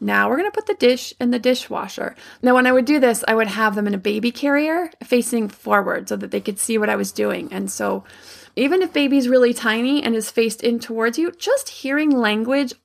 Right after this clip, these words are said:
all the time and how it's used and what it sounds like, sentence structure, all of that, they're going to learn about language and how it works and how it fits together. You also can use parallel talk. Now, this is child focus. So when you're playing with your infant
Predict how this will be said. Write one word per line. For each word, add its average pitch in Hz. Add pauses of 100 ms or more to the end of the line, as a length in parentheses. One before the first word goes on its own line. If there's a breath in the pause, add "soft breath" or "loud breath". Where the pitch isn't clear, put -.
(160)
all 214
the 233
time 226
and 220
how 214
it's 226
used 220
and 208
what 214
it 226
sounds 208
like, 240
sentence 214
structure, 262 (480 loud breath)
all 226
of 277
that, 302
they're 254
going 240
to 214
learn 202
about 202
language 196
and 208
how 196
it 180
works -
and 196
how 202
it -
fits -
together. - (920 soft breath)
You 277
also 277
can 330
use 311
parallel 233
talk. 196
Now, 208
this 226
is 254
child 247
focus. 196
So 226
when 226
you're 226
playing 247
with 214
your 202
infant 196